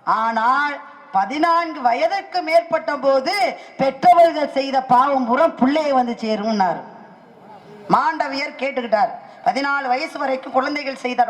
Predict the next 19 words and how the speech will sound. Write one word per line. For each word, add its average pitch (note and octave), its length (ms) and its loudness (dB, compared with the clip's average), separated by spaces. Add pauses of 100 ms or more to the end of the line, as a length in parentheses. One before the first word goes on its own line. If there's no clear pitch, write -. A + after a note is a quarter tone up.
(120)
பாவம் A#3+ 340 0
பெத்தவங்களை B3+ 480 -4
போய் A#3 240 -8
சேரணும், G#3 640 2 (360)
பதினான்கு D4 500 0
வயசுக்கு D#4 480 -6
மேல C4+ 320 -4 (460)
பெத்தவங்க D#4 460 -2 (120)
செய்த C4+ 220 -4
பாவம் B3 360 2
பூரா D4 160 -4
பிள்ளைய C#4 380 -6
வந்து A#3+ 180 -6
சேரணும், B3 300 0
இந்த B3+ 180 2
வரத்தை C#4 300 -2
கொடுங்கயான்னாரு." B3 720 -2
யமதர்மன் A#3+ 480 -2
கொடுத்துட்டார். A3 420 -4